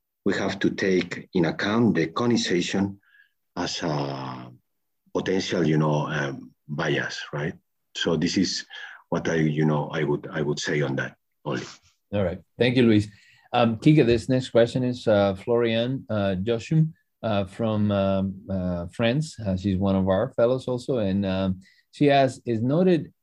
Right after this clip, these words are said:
Speaker 2: in the article that no difference in disease recurrence was found between patients with positive and negative conization margins, but the number of events is low. What are your thoughts regarding this finding?"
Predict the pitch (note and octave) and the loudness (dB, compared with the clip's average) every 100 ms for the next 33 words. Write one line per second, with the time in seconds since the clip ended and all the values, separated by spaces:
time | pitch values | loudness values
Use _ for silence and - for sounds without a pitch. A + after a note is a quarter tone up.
0 | - A#2 A2 G2 G#2+ B2 G#2 F#2+ F2 F2+ | -8 -2 0 2 2 2 0 -2 -2 -2
1 | F#2 A#2 C3+ C#3+ C#3+ D3+ - C3+ A#2+ A2 | -2 -4 -2 -2 -2 -4 -2 -4 -4 -2
2 | B2 B2 B2+ A2 C#3+ C#3+ G2 D#2 F#2 F2 | -2 -2 -4 -4 -2 -2 -2 -4 -6 -8
3 | - C3 C3+ G2+ F#2 G2 G2 F#2+ B2 C3 | -4 0 2 4 2 2 0 2 0 0
4 | A2+ F#2+ G2 F#2 C#3 D#3 E3+ E3+ D#3+ D#3+ | -2 0 0 -2 0 2 2 0 -2 -6
5 | _ G2 F#2+ G2+ C3+ C3 G2+ E2+ F2+ _ | _ -2 0 2 0 0 -2 -4 -8 _
6 | - A2 G2 F#2 G#2+ G2+ G#2 F#2 G2+ G#2+ | -8 -2 -2 0 -2 -2 0 2 2 2
7 | F#2 D2 D#2 - _ _ _ _ _ C3 | -2 -6 -14 -20 _ _ _ _ _ 2
8 | A#2 C#3 E3 F#3+ F#3 B2 A2 A2 A2 G#2+ | 4 6 8 8 8 6 2 2 0 -4
9 | - - B2+ G#2+ C3+ D3 - - _ _ | -10 -4 -2 2 2 2 0 -12 _ _
10 | _ - F#2+ G2 A2+ D3+ D#3 D#3 A2+ G#2+ | _ -8 -2 0 2 2 2 0 -2 -2
11 | - G2+ G2+ F#2 F2 F#2+ G2 G2+ C#3 C3+ | -8 -4 -2 0 2 2 0 -2 -2 -2
12 | G#2 D#2+ | -4 -6